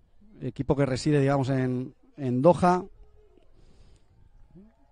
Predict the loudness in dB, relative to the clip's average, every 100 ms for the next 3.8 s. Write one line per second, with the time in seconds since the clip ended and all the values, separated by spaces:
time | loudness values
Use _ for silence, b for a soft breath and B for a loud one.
0 | -10 -4 0 2 2 2 0 -4 -8 -8
1 | -4 0 0 0 -2 -2 -2 -4 0 0
2 | 0 -2 -6 -4 -4 -4 -4 -4 -4 -6
3 | -6 -4 -4 -4 -4 -6 -10